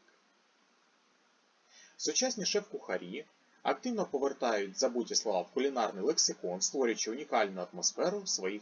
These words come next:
закладів. І тепер давайте дамо відповідь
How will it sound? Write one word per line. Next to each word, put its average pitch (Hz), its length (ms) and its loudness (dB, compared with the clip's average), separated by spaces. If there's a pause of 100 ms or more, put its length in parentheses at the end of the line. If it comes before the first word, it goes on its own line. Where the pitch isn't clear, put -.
закладів. - 500 -6 (2250)
І 202 120 -2
тепер 135 540 2
давайте 135 400 2
дамо 113 280 -2 (280)
відповідь 101 800 -4